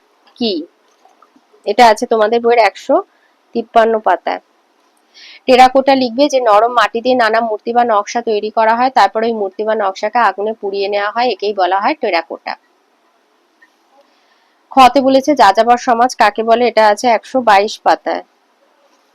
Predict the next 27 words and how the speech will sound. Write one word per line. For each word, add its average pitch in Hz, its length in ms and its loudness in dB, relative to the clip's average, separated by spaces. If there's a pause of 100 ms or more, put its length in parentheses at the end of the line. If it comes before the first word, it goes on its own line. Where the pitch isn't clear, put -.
(2000)
লিখবে 233 260 2
একসময় 254 480 2
মানুষ 208 580 -2 (240)
শুধু 262 340 0
ঘুরে 240 260 0
ঘুরে 262 200 0
খাবার 220 320 2
খুঁজে 240 300 -4
বেড়াতো, 208 360 2
তাকে 247 300 0
যাযাবর 208 400 0
সমাজ 233 400 -4
বলা 185 260 0
হয়। 160 180 -4
তাহলে 208 200 -4
একসময় 226 440 -2
মানুষ 226 440 -4 (280)
শুধু 254 240 -4
ঘুরে 226 260 0
ঘুরে 262 200 -2
খাবার 214 320 -2
খুঁজে 226 240 -6
বেড়াতো, 196 360 2
তাকে 233 260 -4
যাযাবর 196 400 -2
সমাজ 220 460 -6
বলে। 160 240 -4